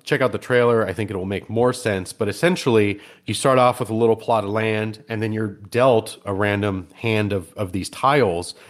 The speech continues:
And the tiles can be different things like making a path, or it can be a tower, or it can be, um, some rewards or, or something like that. But essentially, you're building out the game board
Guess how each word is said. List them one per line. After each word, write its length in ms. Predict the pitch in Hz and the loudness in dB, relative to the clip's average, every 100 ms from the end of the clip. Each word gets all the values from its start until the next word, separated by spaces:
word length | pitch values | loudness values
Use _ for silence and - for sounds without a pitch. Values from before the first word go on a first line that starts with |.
| - | -6
And 80 | 110 | 0
the 100 | 107 | 0
tiles 300 | - 127 127 | 2 2 2
can 100 | 131 | 0
be 80 | 113 | 0
different 280 | 113 110 104 | 0 0 -2
things 240 | 113 107 | -4 -2
like 260 | 107 87 - - _ - | -2 -4 -8 -20 _ -4
making 360 | 110 104 107 | -2 0 -2
a 60 | 92 | -4
path, 600 | - 98 101 160 - - - - - | -4 -2 0 0 -2 -16 -20 -18 -2
or 120 | 107 | 0
it 40 | |
can 120 | 104 | 0
be 100 | 95 95 | 0 -2
a 40 | |
tower, 680 | - - 95 101 127 160 156 - _ | -4 -2 2 4 2 0 -4 -20 _
or 100 | 101 | -4
it 40 | 95 | -2
can 120 | 98 | 0
be, 260 | 101 98 | 0 0
um, 520 | 95 98 87 80 73 - _ - | -2 -4 -4 -6 -10 -18 _ -18
some 260 | - 120 98 | -8 -4 0
rewards 600 | 95 104 120 127 151 156 | 2 4 6 6 4 2
or, 180 | 107 92 | 0 0
or 100 | 104 | -2
something 280 | - 110 113 | -2 0 0
like 200 | 98 - | 0 0
that. 300 | 101 110 104 - - _ | 0 0 -4 -18 -20 _
But 100 | 123 | 0
essentially, 480 | 123 185 202 180 139 | 2 2 2 4 4
you're 140 | 123 | 4
building 540 | 110 120 131 147 135 117 | 0 2 2 2 0 -2
out 480 | 117 123 107 - - _ _ _ - | 0 2 2 -2 -16 _ _ _ -18
the 200 | 110 104 | -6 -4
game 360 | 101 117 143 | 0 2 2
board 480 | 117 98 92 85 87 | 0 0 -2 -4 -10